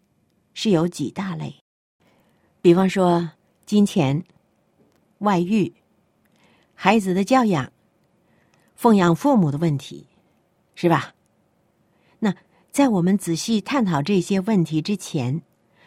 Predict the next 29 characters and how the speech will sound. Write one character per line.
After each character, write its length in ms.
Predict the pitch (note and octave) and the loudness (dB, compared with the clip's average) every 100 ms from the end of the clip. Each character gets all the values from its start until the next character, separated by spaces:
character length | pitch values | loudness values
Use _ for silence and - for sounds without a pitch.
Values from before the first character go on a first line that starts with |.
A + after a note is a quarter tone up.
| _ | _
必 120 | - C4 | 0 0
须 200 | - B3+ | 0 -2
先 420 | - D4 D4 D4 | -2 -2 0 0
要 180 | C#4+ G3+ | 0 0
搞 220 | D#3+ C#3+ | 0 -2
清 240 | - G#3+ | 0 -2
楚 220 | G#3 D#3 | 0 -2
两 280 | D#3 D3+ B2 | 0 -2 -2
件 320 | A#2+ G3 D3+ C#3+ _ _ _ _ | -2 0 0 -4 _ _ _ _
很 300 | - C#3+ A#2+ - | -8 -6 -6 -8
重 240 | - A3 D#3 | -2 -2 -2
要 140 | D3 | -6
的 120 | A2 | -10
事 120 | A2+ C#3+ | -8 -6
儿。 120 | - _ _ _ _ _ _ _ _ _ | -8 _ _ _ _ _ _ _ _ _
第 160 | G#3 | 0
一 60 | A#3 | 0
个， 120 | G3+ - _ _ _ _ _ _ _ _ _ _ | -2 -8 _ _ _ _ _ _ _ _ _ _
承 180 | - G#3+ | 0 2
认 280 | B3+ A#3 G3 _ | 4 4 2 _
夫 360 | - E4+ E4+ | 0 6 6
妻 220 | E4+ - | 4 0
的 80 | A#3+ | 0
冲 260 | F3+ A#3+ A#3 | 0 0 -2
突 300 | F3+ C#3+ - _ _ _ _ _ | -2 -6 -8 _ _ _ _ _
是 260 | - - F#3 | -2 2 4
婚 220 | - G3+ | 4 4
姻 100 | G3 | 4
中 320 | F#3 F#3 F3 | 4 2 0